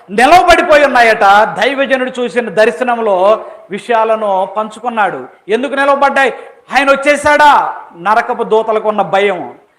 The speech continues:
ఆయన వచ్చేసాడా? అప్పుడే వచ్చేసాడా?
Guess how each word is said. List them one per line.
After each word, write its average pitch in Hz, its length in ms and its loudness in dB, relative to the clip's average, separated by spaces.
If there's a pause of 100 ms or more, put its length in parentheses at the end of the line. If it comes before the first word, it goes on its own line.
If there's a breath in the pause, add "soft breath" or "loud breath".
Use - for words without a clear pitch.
(140)
ఆయన 294 200 2
వచ్చేసాడా? 294 580 2
అప్పుడే 247 540 2
వచ్చేసాడా? 311 840 2